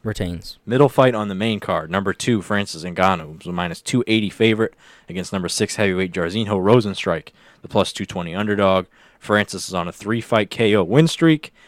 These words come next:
Speaker 2: and he's never been finished in his M M A career. His two losses were both decisions to Derek Lewis and Stipe Miocic. Rozenstruik is undefeated at ten and oh, four and oh in the U F C. His U F C wins are Junior Albini, Alan Crowder, Andrei Arlovsky, and Alistair Overeem.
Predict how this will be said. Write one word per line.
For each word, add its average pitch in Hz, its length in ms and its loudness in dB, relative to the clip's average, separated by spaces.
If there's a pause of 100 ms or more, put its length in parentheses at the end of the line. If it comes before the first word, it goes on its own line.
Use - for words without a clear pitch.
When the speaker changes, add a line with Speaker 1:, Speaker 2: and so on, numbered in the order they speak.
Speaker 2:
and 90 80 -10
he's 92 140 -8
never 101 220 0
been 92 160 0
finished 92 340 2
in 78 80 -8
his 76 100 -10
M 78 160 -8
M 78 140 -8
A 78 60 -12
career. 90 440 -4 (220)
His - 140 -14
two 98 120 -8
losses 85 400 2
were 80 100 -12
both 80 180 -6
decisions 92 500 -6
to 78 80 -14
Derek 78 300 -8
Lewis 101 400 -2 (240)
and 90 100 -16
Stipe 82 320 -10
Miocic. 90 560 -4 (300)
Rozenstruik 120 580 4
is 98 80 -4
undefeated 107 500 -2
at 92 120 -4
ten 107 200 -2
and 101 120 -2
oh, 110 240 4
four 110 260 6
and 107 80 6
oh 92 120 2
in 87 60 -4
the 87 100 -6
U 85 100 -4
F 82 80 -8
C. 101 360 -2 (280)
His 92 160 -10
U 107 100 2
F 98 80 0
C 104 160 -4
wins 95 260 -2
are 90 60 -4
Junior 123 300 2
Albini, 104 440 0
Alan 101 280 -2
Crowder, 92 500 0
Andrei 95 300 -2
Arlovsky, 87 440 -2
and 82 120 -10
Alistair 90 360 -6
Overeem. 113 600 2